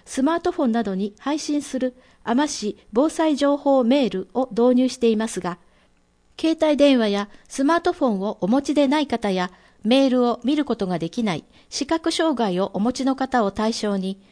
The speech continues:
防災情報を固定電話にお知らせするシステムを導入しています。お知らせする情報は、避難指示などの避難情報や、避難所の開設情報を予定しております。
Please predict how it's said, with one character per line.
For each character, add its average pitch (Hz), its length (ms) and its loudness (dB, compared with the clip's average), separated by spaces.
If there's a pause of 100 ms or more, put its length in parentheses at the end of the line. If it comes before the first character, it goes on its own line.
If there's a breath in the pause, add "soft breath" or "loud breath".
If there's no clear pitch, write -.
(220 soft breath)
防 285 160 4
災 302 240 2
情 277 220 2
報 202 220 -2
を 202 240 -4 (260 soft breath)
固 247 120 -2
定 320 200 2
電 302 200 2
話 208 120 0
に 185 100 -2
お 202 80 -2
知 - 140 0
ら 320 100 0
せ 302 100 -2
す 294 140 -4
る 285 80 0
シ 302 160 -4
ス - 80 -10
テ 226 120 -2
ム 175 160 -4
を 190 140 -4
導 196 220 0
入 190 140 -4
し - 80 -8
て 180 100 -4
い 175 100 -2
ま 160 140 -6
す。 - 160 -16 (720)
お 247 140 -2
知 269 120 0
ら 269 120 2
せ 269 100 0
す 262 140 -2
る 233 100 2
情 226 200 2
報 214 240 -2
は、 202 180 -2 (260 soft breath)
避 233 140 -2
難 277 160 4
指 285 200 0
示 233 120 -2
な 196 140 -2
ど 175 120 -4
の 170 220 -6
避 214 140 -4
難 269 220 4
情 247 200 0
報 190 160 -4
や、 180 220 -4 (300 soft breath)
避 269 120 0
難 311 220 2
所 302 100 2
の 226 140 0
開 294 200 0
設 311 220 -2
情 302 220 2
報 220 240 -2
を 196 160 2
予 190 100 -2
定 202 180 -2
し - 80 -8
て 190 140 -2
お 180 60 0
り 170 100 -2
ま 160 140 -4
す。 - 180 -20